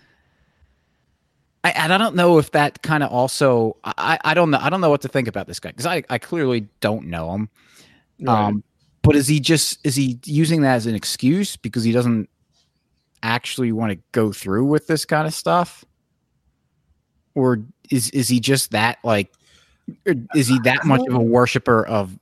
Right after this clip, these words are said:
Speaker 1: the state that, that he doesn't even realize what he's
Speaker 2: Very,
Speaker 1: doing?
Speaker 2: very good question.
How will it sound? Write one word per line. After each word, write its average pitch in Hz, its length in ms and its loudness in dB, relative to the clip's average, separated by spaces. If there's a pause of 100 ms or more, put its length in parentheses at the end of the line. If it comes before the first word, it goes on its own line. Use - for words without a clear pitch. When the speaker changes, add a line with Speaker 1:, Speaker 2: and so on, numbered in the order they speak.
(100)
Speaker 1:
the 110 140 -4
state 101 540 -2
that, 95 260 -6 (1600)
that 110 140 0
he 104 100 0
doesn't 101 220 -2
even 92 280 -2 (360)
realize 92 760 -2
what 98 140 -6
he's 85 120 -6
Speaker 2:
Very, 170 220 0
Speaker 1:
doing? - 200 -12 (120)
Speaker 2:
very 165 320 -8
good 139 300 -8
question. - 600 -12